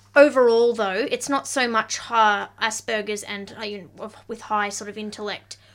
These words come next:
I think it's overall that there's a lot of, um, needs that are missed, kind of, and they're not really accommodated for.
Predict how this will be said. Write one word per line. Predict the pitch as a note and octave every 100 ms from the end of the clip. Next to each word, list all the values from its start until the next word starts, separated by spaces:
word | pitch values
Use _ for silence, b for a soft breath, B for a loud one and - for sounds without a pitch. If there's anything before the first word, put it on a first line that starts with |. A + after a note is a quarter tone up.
| b
I | -
think | C4
it's | B3 -
overall | C#4 C#4 A#3 A3 G#3
that | G3+ F#3
there's | G#3+ G3+ G#3 -
a |
lot | G#3+ G#3+
of, | G3+
um, | F#3+ F#3+ F#3
needs | G#3 G#3+ G3+ G#3 -
that | G3+
are | G3 G3
missed, | G3+ G3 - - -
kind | G3+ F#3
of, | F3+ F#3+
and | F#3+
they're | G3
not | G3+ F#3
really | F#3+ G3
accommodated | - G3+ G3 G3 F#3+ F#3+
for. | F#3 E3+